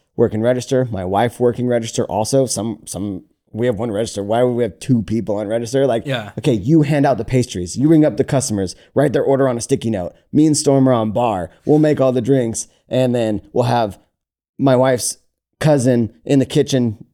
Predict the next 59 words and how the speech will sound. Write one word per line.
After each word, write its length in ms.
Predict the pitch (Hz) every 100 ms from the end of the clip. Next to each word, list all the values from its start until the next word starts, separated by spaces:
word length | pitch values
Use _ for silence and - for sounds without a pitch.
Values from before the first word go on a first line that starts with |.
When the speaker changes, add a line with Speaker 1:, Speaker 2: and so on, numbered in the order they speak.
| -
Speaker 1:
doing 260 | 156 135
dishes. 580 | 110 143 139 120 113 - - _ _ - 95
She 200 | - 185
just 180 | 165
came 160 | - 143
to 60 | 139
get 160 | 120
coffee, 360 | 131 156 151 120
but 180 | 107 123
now 140 | 139
she's 180 | 147 147
doing 200 | 123 131
dishes. 380 | 127 139 123 117 _ _ _ -
We 120 | 127
have 100 | 131
my, 240 | 131 127 113
my 220 | 107 131
buddy 260 | 127 143 143
Elijah, 420 | 123 117 135 127
who's 160 | 120 120
never 240 | 127 123
brewed 220 | 107 135 151
a 40 |
cup 200 | - 117
of 60 | -
coffee, 300 | 117 120 127
brewing 320 | 120 143 131
Speaker 2:
<laughs> 160 | 127
Speaker 1:
coffee. 420 | 135 143 110 110 - _ _
Like, 300 | 117 127 95
he 100 | 120
didn't 180 | 185 147
know 160 | 151 135
how, 220 | 131 110
what 200 | 107 127
he 60 |
was 80 | 117
doing. 240 | 87 120 143
He 80 |
was 100 | 175
Speaker 2:
Yeah. 60 | 156
Speaker 1:
just 100 | 107
putting 220 | 165 135
coffee 400 | - 156 170 143
in 80 | 139
the 60 | 123
basket 420 | 143 160 - 135
and 180 | 131 -
pressing 260 | 175 160 143
a 40 |
button. 400 | 131 160 131 123 233
Speaker 2:
<laughs> 280 | 247 _
Speaker 1:
Like, 360 | 170 127 127 -
we 200 | 139 156
were 120 | 151
just 160 | 151 151
like, 140 | 143 - -
"Yeah, 200 | 247 254 214
put 220 | 214 311